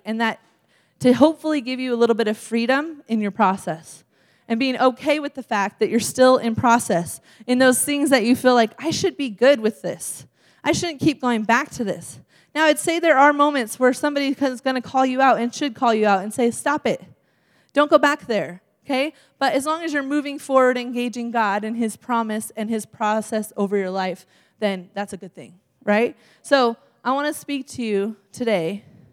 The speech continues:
from the idea that we are healed, not whole. So just as Paul describes in Philippians, he talks about the good work, that God is doing a good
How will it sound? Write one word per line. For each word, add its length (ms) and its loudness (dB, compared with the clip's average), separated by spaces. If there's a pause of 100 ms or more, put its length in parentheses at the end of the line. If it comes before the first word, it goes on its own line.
(720)
from 280 -6
the 80 -4
idea 520 -4
that 360 -6
we 160 -2
are 100 2
healed, 500 -4 (140)
not 240 -6
whole. 420 -6 (2000)
So 180 -6
just 260 -4
as 160 -4
Paul 320 -2
describes 840 -4
in 180 -12
Philippians, 920 -8 (560)
he 160 -8
talks 320 -6
about 240 0
the 120 0
good 480 0
work, 400 -6
that 140 -10
God 180 -6
is 140 -12
doing 220 -8
a 60 -8
good 400 -2